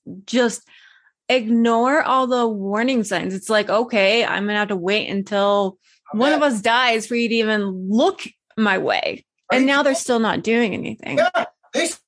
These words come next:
Speaker 2: still didn't. They st-, uh, uh, one of us is dead. One of us is. And I personally believe, I don't think, I don't think any, I don't think they're really even working on it.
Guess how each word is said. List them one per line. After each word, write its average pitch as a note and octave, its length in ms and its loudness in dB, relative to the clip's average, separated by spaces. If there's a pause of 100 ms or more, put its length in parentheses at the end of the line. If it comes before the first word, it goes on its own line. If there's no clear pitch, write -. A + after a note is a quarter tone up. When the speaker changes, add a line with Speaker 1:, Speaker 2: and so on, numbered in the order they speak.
(100)
Speaker 2:
still F#4+ 300 0
didn't. C4 260 0
They D4+ 140 -2
st-, - 180 -12 (100)
uh, D#4 80 0
uh, - 360 -2 (100)
one F4+ 180 0
of G4 80 -2
us - 140 -4
is A#4+ 200 0
dead. - 420 2 (840)
One C#4+ 160 0
of E4+ 80 2
us F4 140 -4
is. E4 400 0 (1800)
And F#3 100 0
I D4+ 280 4 (100)
personally A#3+ 480 -2
believe, A#3 180 0
I - 100 4
don't E4+ 220 2
think, A3+ 180 -4
I A3+ 80 0
don't D#4 160 2
think G#3+ 160 -6
any, A3+ 300 -2
I - 180 -2
don't F4+ 120 2
think G#3 100 -6
they're G3 100 -10
really A3 200 -4
even C4 180 -4
working F4 240 -4
on - 180 -8
it. - 140 -20